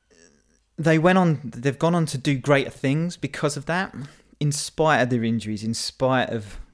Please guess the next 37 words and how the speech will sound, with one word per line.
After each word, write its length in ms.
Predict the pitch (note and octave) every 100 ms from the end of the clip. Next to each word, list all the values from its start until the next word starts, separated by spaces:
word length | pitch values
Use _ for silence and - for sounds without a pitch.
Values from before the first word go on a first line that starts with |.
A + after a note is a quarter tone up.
| - A#2+
what 180 | A#2+ A2+
they 120 | A2
had 300 | G#2 A2+ G#2+ C#3 D#3+ C#3+ -
inflicted 560 | A2+ - - - A#2
on 120 | G#2+
them. 260 | G#2+ G#2 G2 _ _ _ _ _ _
They 120 | - B2
became, 760 | C#3 - D3+ C#3+ C#3+ D3 C#3+ _
they 100 | C#3+
used 380 | C#3 D3+ E3+ C#3+
that 220 | B2 -
to 80 | A#2
become 380 | B2+ - B2 A#2
better. 520 | C3 B2+ - - -
They, 260 | A2+ A2+ - -
they, 200 | G#2+ G#2+
they 200 | A#2 A#2+
overcome 520 | A#2+ A2+ - B2+ B2
that. 180 | G#2 -
A 20 |
lot 140 | B2
of 80 | G#2+
people 240 | - A#2+ A2+
have 120 | A2
gone 200 | B2 A#2
off. 260 | A2+ - _
The 80 | -
mad 240 | C#3 C3+
explorers 800 | C3 - - D3+ D3 C#3+ C#3 C#3
have 180 | C#3 A#2+
gone 160 | C3 A#2+
and 80 |
done 220 | A2+ A2 A#2
five 380 | - C3 B2
continents, 840 | - C3+ C3 B2 A#2+ - - - -
you 240 | - - -
know, 260 | A2 G#2+